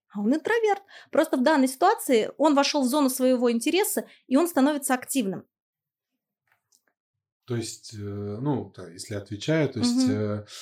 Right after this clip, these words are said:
Speaker 2: э, характер, э, может приспосабливаться, изменяться, и это будет нормально, норма, ну, то есть
Speaker 1: М.
Speaker 2: с течением времени.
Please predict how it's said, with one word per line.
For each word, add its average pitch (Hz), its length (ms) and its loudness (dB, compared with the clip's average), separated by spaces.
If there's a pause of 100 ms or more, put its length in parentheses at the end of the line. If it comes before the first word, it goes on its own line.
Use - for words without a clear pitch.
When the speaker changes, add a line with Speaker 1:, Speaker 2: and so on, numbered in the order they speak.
(220)
Speaker 2:
э, 101 380 -8 (140)
характер, 104 1120 0
э, 95 540 -8 (120)
может 107 420 -2
приспосабливаться, 104 1200 -2
изменяться, 104 760 -4
и 98 180 -6
это 98 540 -6 (240)
будет 110 280 -2
нормально, 113 760 0
норма, 113 680 -4 (1040)
ну, - 100 -10
то 269 140 -10
есть 226 140 -8
Speaker 1:
М. 208 120 -10
Speaker 2:
с - 160 -16
течением 113 420 -4
времени. 95 460 -4